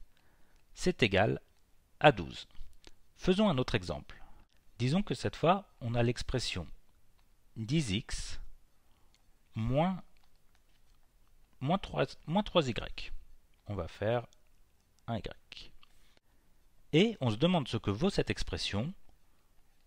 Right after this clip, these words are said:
lorsque x est égal à moins un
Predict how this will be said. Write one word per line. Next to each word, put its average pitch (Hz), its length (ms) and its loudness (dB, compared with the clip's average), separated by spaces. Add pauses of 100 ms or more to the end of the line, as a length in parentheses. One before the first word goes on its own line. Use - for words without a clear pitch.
(180)
lorsque 135 380 0
x - 480 -2 (160)
est 110 200 0
égal 90 340 0 (100)
à 147 80 6
moins 92 300 -2
un 139 180 -4